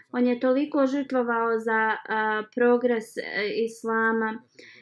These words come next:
e, da neki evropski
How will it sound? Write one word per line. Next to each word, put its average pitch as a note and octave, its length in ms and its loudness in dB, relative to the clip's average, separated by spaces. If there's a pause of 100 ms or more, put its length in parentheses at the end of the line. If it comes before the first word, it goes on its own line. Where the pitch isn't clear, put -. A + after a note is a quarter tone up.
(100)
e, A#3 120 -2
da A3+ 480 0 (120)
neki B3+ 880 -2
evropski B3 840 -2